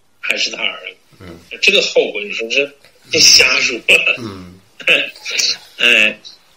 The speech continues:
Speaker 1: 你像类似这样事儿吧，就是给人感觉吧，就是特别怪异。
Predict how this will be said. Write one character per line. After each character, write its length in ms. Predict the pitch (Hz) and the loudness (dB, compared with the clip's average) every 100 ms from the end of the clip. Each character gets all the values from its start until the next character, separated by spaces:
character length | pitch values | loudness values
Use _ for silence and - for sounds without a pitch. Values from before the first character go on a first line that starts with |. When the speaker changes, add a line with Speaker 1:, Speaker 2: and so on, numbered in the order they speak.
| - | -8
Speaker 1:
你 100 | 254 | 0
像 160 | 202 190 | 2 4
类 180 | 269 269 | 4 4
似 200 | - 202 | 4 4
这 100 | 220 | 4
样 160 | 196 | 4
事 140 | - 226 | 2 0
儿 120 | 202 | 2
吧， 240 | 156 139 - _ _ _ | -2 -4 -12 _ _ _
就 160 | 247 247 | 0 2
是 300 | 302 254 - _ _ | 2 0 -6 _ _
给 100 | - | 0
人 160 | 156 247 | 2 2
感 200 | 233 247 | 2 2
觉 100 | 202 | 0
吧， 80 | 190 | 0
就 100 | 240 | 0
是 140 | 254 - _ | -2 -8 _
特 140 | - | -4
别 180 | 247 262 269 - _ _ _ | 2 2 2 -6 _ _ _
怪 280 | - 311 320 | -2 2 4
异。 340 | 131 - 208 | 2 -2 -8